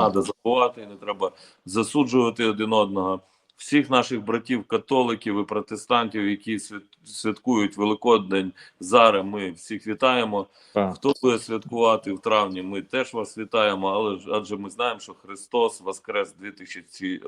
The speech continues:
Speaker 1: дві тисячі років тому. Тому Христос воскрес, брати та сестри. Хай
Speaker 2: Да,
Speaker 1: Господь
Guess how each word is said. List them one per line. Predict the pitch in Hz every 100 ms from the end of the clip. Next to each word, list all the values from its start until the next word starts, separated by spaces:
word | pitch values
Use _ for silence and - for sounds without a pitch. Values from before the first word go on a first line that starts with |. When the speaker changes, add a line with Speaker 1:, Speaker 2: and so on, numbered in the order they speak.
| -
Speaker 1:
дві | 90 110
тисячі | 101 113 104 - 95 - - -
років | 92 95 87 80
тому. | 85 82 73 -
Тому | 95 104 - - - _ _ _
Христос | - 95 95 104 98
воскрес, | 101 - 123 110
брати | 98 98 95 90
та | 90
сестри. | - 90 - 82
Хай | 82 98
Speaker 2:
Да, | 98
Speaker 1:
Господь | 101